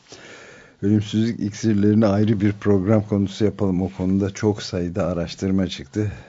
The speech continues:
Ee, ve önemli yazılar da var üzerinde ama şimdi bu durumda değiliz. Şimdi günün haberlerine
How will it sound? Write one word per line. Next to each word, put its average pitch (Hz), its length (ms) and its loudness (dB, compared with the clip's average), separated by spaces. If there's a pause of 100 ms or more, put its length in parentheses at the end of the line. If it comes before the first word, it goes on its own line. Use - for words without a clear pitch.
Ee, 58 60 -18 (640)
ve 92 500 -6
önemli 90 540 0
yazılar 85 580 -2
da 98 140 0
var 82 120 -2
üzerinde 82 420 -4
ama 90 240 -2
şimdi 92 500 -4 (1000)
bu 113 160 -2
durumda 98 460 0
değiliz. 85 300 -4
Şimdi 147 380 4
günün 139 440 6
haberlerine 107 840 4